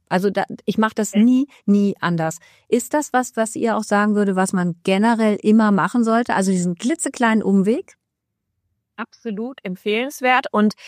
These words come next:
Speaker 2: da gibt es ein ganz großes Missverständnis draußen, habe ich schon ganz oft gehört, ja, ich gehe immer auf Annehmen, weil sonst funktioniert es ja nicht, ja.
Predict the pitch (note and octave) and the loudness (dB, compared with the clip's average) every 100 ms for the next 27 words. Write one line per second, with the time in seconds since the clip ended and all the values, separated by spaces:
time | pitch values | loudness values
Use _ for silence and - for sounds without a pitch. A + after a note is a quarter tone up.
0 | - - G3+ B3 C4+ A#3+ A3 G#3+ D#4 - | -12 -2 0 0 0 2 4 2 0 -6
1 | - B3 B3 - A#3 - F3+ - E3 E3+ | -4 -2 -4 -4 -2 0 -2 -2 -6 -6
2 | - E3+ E3+ G3+ A#3 A3+ G3+ G#3 G3 F3+ | -4 0 0 2 2 0 0 -2 0 0
3 | A#3 G#3+ - G3 G3+ G#3 D#3 - G#3 C#4 | -2 -4 -4 -2 0 0 0 -2 -6 -2
4 | A#3 A3 F#3 - B3+ D4+ A3+ A3 A#3+ G#3 | 2 2 2 -2 -2 2 4 4 4 2
5 | G#3 G3+ - A3+ B3 - G#3+ G#3 C4+ G3+ | 0 -4 -4 -4 -4 0 2 4 2 -2
6 | - C#3 C3+ C3 C3+ - C#3 D3+ | -6 -6 -6 -6 -8 -6 -2 -2